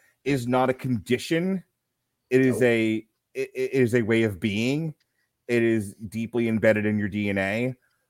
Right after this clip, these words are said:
Speaker 1: Um, and even if it's not, it's there now. And so that's just life. You have to live with it." As I tell my children, it doesn't really matter why you're gay.
Speaker 2: Mm-hmm.
Speaker 1: It's just that the gays exist in the world and you have to live with them.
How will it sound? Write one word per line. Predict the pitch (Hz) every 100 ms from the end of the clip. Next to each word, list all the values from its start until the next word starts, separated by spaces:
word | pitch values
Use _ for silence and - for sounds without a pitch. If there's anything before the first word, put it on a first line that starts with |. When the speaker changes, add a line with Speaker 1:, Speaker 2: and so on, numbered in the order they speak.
| -
Speaker 1:
Um, | 107 110 113
and | 113
even | 113 110
if | 107
it's | 117 -
not, | 113 113 131 107
it's | 101
there | - 110 107
now. | 104 104 113 120
And | 107 98
so | 110 101 92
that's | - 98 -
just | 107 -
life. | 101 110 -
You |
have | 101 95
to | 98
live | 92
with | 95
it." | 107
As | 101
I | 104
tell | - 120
my | 123
children, | 120 139 127 110
it | 98 _ _ 131
doesn't | 135
really | 147 151
matter | 143 147
why | 131 127 143
you're | 123
gay. | 107 107
Speaker 2:
Mm-hmm. | 107
Speaker 1:
It's | 98
just | 113 -
that | - 110
the | 107 -
gays | 120 127
exist | 110 117 117
in | 117
the | 113
world | 107 101
and | 98
you | 98
have | 92 92
to |
live | 90 80
with | 82
them. | 69